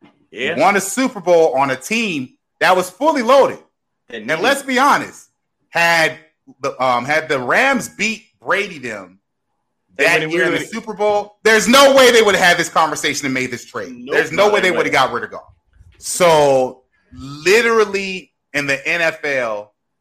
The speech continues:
Speaker 2: winning changes the narrative.
Speaker 1: It
Speaker 3: Yes.
Speaker 1: does. It does.
Speaker 2: 'Cause literally, let's look, let's lo-, use Lamar Jackson.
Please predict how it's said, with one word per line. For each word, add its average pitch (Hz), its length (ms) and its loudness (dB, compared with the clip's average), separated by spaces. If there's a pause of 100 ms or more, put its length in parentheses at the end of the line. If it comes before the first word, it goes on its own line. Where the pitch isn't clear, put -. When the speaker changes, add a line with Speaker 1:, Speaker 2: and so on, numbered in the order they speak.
(340)
Speaker 2:
winning 185 460 -6
changes 156 500 -8
the 110 80 -10
narrative. 104 380 -6 (420)
Speaker 1:
It 139 180 -8
Speaker 3:
Yes. 143 120 -6
Speaker 1:
does. 120 360 -6 (140)
It 110 160 -12
does. 107 460 -8
Speaker 2:
'Cause 151 220 -2
literally, 165 680 0 (400)
let's 120 280 -4
look, 131 160 -4 (300)
let's 123 360 -6
lo-, 139 400 -4
use 131 500 -6
Lamar 113 340 -2
Jackson. 90 440 -10